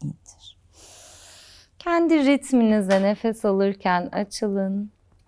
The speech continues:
nefes verirken kapın. Nefes al, açıl, ver, kapan. Şimdi yavaşça gel merkeze. Şimdi diğer taraf, sol elinizi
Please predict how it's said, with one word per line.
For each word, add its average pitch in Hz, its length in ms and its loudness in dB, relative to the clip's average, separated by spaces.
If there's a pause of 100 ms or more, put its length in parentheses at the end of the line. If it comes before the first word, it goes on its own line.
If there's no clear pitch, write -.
(180)
nefes 190 360 0
verirken 160 880 0
kapın. - 460 -16 (1700)
Nefes 196 540 -4
al, 147 240 -8 (100)
açıl, 214 760 -2 (560)
ver, 165 760 -10 (300)
kapan. - 520 -14 (360)
Şimdi 220 340 -2
yavaşça 185 920 0
gel 160 320 -6
merkeze. 196 880 -4 (320)
Şimdi 311 260 -4
diğer 196 320 4
taraf, - 280 -6
sol 247 380 2
elinizi 180 680 -4